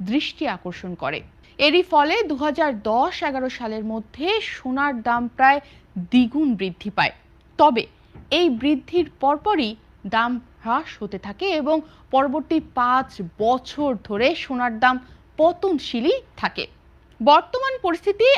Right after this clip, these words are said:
আগের দুইবারের সোনার বাজারের রূপের থেকে কিছুটা আলাদা। রাশিয়া ইউক্রেন যুদ্ধের পর রাশিয়ার বৈদেশিক রিজার্ভ ফ্রিজ হওয়ার ঘটনা বিশ্বব্যাপী কেন্দ্রীয় ব্যাংকগুলোর নিরাপত্তা ও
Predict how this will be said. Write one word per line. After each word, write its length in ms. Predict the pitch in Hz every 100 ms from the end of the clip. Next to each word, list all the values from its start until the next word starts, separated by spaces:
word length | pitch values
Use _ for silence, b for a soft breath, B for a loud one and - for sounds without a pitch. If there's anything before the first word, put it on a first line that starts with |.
| -
আগের 300 | 311 392 339
দুইবারের 500 | 247 339 339 359 415 508
সোনার 300 | - 359 359
বাজারের 400 | 320 330 370 427 285
রূপের 300 | 302 392 403
থেকে 220 | 440 427 240 254 _
কিছুটা 400 | - 587 - 370 185
আলাদা। 260 | 175 175 - - b b 226
রাশিয়া 280 | 220 269
ইউক্রেন 300 | 247 240 277 240
যুদ্ধের 360 | 233 208 311
পর 240 | 294 403 320 302
রাশিয়ার 420 | 285 285 - 359 247
বৈদেশিক 460 | 277 277 339 415 392 262
রিজার্ভ 400 | 254 254 359 440 - b b -
ফ্রিজ 260 | 381 440 415
হওয়ার 260 | 320 330 349 269
ঘটনা 380 | - 262 320 202 -
বিশ্বব্যাপী 720 | 233 269 - - 330 208 339 571 B B -
কেন্দ্রীয় 340 | 381 349 359
ব্যাংকগুলোর 520 | 247 277 277 311 302
নিরাপত্তা 540 | 254 262 269 277 - 359 415
ও 60 | -